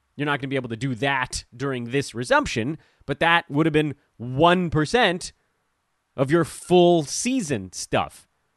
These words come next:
Who's winning, uh, shoot, I don't know. Who's winning rebounds in your league? What do they have? Ten, eleven, twelve thousand, something, some big number like that? I mean, we're one percent.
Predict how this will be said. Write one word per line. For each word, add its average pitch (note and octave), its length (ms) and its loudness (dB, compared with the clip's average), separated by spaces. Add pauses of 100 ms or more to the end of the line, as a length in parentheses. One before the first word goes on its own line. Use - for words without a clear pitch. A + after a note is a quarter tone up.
(580)
Who's F#3+ 200 0
winning, G#3+ 420 2
uh, F#3 460 4 (840)
shoot, - 760 -10
I G2+ 140 0
don't A2+ 140 -2
know. F2 180 -4
Who's E3 180 -6
winning F#3+ 340 0
rebounds C#3 520 -2
in G#2+ 140 -8
your G2 120 -4
league? F2+ 240 -6
What A#2+ 120 0
do C#3+ 60 0
they C#3+ 180 4
have? D#2 380 -8 (880)
Ten, C#3+ 380 -4
eleven, C#3+ 360 0
twelve C3+ 320 -2
thousand, C#3 640 -2
something, C#3 540 -4 (280)
some D3+ 160 -6
big C#3+ 240 0
number B2+ 300 0
like D#3 260 2
that? E3 180 6
I D3+ 60 0
mean, F#3 160 -2
we're G3+ 100 -4
one A3 460 -4
percent. B3+ 760 0